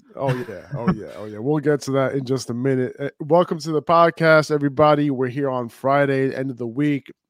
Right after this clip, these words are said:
Uh, you know, listen, I'm just happy there was some football yesterday we got to watch. Uh, it, it, wa-,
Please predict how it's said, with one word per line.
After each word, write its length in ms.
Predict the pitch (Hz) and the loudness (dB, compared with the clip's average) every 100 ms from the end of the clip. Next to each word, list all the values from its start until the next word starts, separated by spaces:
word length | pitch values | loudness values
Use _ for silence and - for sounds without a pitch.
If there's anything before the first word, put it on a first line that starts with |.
| _ - | _ -4
Uh, 400 | 123 120 117 113 | -2 0 -2 -4
you 80 | 143 | -4
know, 200 | 139 123 | -4 -2
listen, 280 | 147 - | -4 -4
I'm 160 | 123 147 | -8 -8
just 140 | 147 | -6
happy 240 | 151 135 131 | -2 -2 -2
there 100 | 120 | -4
was 120 | 113 | -4
some 120 | 113 | -8
football 400 | 104 127 110 123 | -6 -6 -2 -2
yesterday 400 | 117 120 113 120 | -2 -4 -4 -4
we 200 | 113 113 | -4 -4
got 180 | 123 117 | -4 -6
to 100 | - | -6
watch. 460 | 110 131 147 143 - _ _ _ - | -2 2 2 0 -12 _ _ _ -2
Uh, 460 | 131 131 123 113 - | 0 2 2 -2 -2
it, 80 | 151 147 | -2 0
it, 60 | 151 | -2
wa-, 200 | 135 | 0